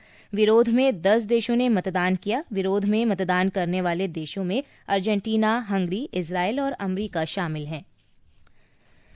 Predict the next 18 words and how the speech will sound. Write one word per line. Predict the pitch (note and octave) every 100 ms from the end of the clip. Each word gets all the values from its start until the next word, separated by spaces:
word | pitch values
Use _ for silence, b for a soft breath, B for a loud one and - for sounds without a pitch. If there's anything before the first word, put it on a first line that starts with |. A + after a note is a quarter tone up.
| b b -
बांग्लादेश | F3+ A3 A#3 B3 C4+ C#4+ C#4
में | D4 D#4+
अगले | - G#3 A#3 C4
साल | C4 B3+ C4
चुनाव | - G3 F#3+ G#3
होने | G3 G3+
वाला | G3 F#3+
है। | F#3+ G#3+ E4+
इस | - G#3
बीच | F3+ G#3+ G#3+ A3+
अंतरिम | A3 G#3 G3 G#3+ A3
सरकार | G#3 F#3+ G3 G3+
में | G#3+ A3
मुख्य | G#3+ F#3+ - A#3+
सलाहकार | - G3+ F3+ F3 F#3 G3
के | G3+ G#3+
प्रेस | G#3+ F#3 F3
सचिव | F3 E3+ G#3 A3+